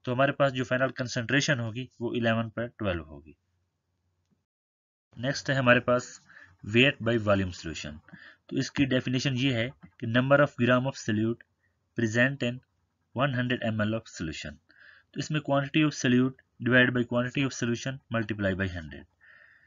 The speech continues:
तो इसका फार्मूला है। तो इसमें हम इसको इस, एक एग्जांपल से समझते हैं। How to prepare zero point nine percent weight by volume एन ए, एन ए सी एल पाँच सौ एम एल सॉल्यूशन। तो इसमें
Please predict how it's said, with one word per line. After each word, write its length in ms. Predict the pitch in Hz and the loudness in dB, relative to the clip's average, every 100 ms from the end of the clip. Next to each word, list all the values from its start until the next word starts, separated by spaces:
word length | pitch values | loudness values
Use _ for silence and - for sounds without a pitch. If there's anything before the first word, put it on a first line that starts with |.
| _ - | _ -8
तो 40 | |
इसका 220 | - - 117 | -6 -4 2
फार्मूला 400 | 107 101 117 120 | 2 2 0 0
है। 180 | 123 - - | -2 -10 -20
तो 140 | - - | -10 -8
इसमें 320 | - - 143 | -6 -4 0
हम 160 | 135 131 | 0 -2
इसको 480 | 123 - - - 135 | -8 -10 -14 -6 -4
इस, 160 | 131 - - _ 120 | -4 -8 -20 _ -6
एक 200 | 120 - | -4 -2
एग्जांपल 400 | 110 117 117 147 | -2 0 0 -2
से 140 | - 120 | -2 -6
समझते 400 | 113 107 - 120 | -6 -6 -4 -4
हैं। 200 | 113 135 _ - - _ 123 | -6 -12 _ -20 -20 _ 0
How 100 | 139 | 2
to 140 | 156 | 0
prepare 420 | 147 131 135 139 123 | -2 -2 -2 -4 -2
zero 300 | 113 131 135 | 0 0 0
point 280 | 131 120 113 | -4 -2 0
nine 240 | 127 139 | -2 -2
percent 460 | 107 - 127 123 98 | -4 -4 -8 -8 -2
weight 280 | 120 135 123 | 0 0 0
by 120 | 113 | 0
volume 320 | 107 107 127 - - | 0 0 -4 -8 -6
एन 160 | 117 127 | -4 -2
ए, 80 | 117 - | -4 -6
एन 160 | 120 123 | -4 -2
ए 60 | 131 | -4
सी 200 | - 113 | -2 -4
एल 140 | 123 - - | -4 -6 -4
पाँच 200 | 127 131 | -2 -2
सौ 120 | 104 | -2
एम 140 | 95 | -2
एल 80 | 98 - | -4 -6
सॉल्यूशन। 360 | 85 - - _ _ _ - - - - - _ - | -8 -8 -10 _ _ _ -20 -20 -20 -20 -20 _ -4
तो 60 | |
इसमें 440 | 156 160 160 156 | -4 -2 -2 -4